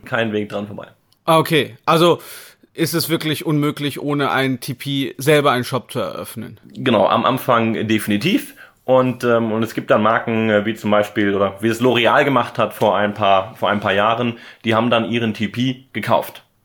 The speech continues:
Speaker 1: um die
Speaker 2: Okay.
Speaker 1: Ressource in-house zu haben.
Speaker 2: Ah, okay, interessant.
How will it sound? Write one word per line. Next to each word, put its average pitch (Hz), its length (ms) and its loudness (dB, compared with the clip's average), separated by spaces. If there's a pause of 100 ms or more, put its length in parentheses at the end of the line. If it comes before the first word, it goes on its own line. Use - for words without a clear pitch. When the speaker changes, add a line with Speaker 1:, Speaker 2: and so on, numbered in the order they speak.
Speaker 1:
um 107 140 -4
die 107 100 0
Speaker 2:
Okay. 110 80 2
Speaker 1:
Ressource 113 380 0
in-house 92 380 -10
zu - 140 -8
haben. - 240 -12 (160)
Speaker 2:
Ah, 156 180 2
okay, 170 300 -2
interessant. 135 560 -4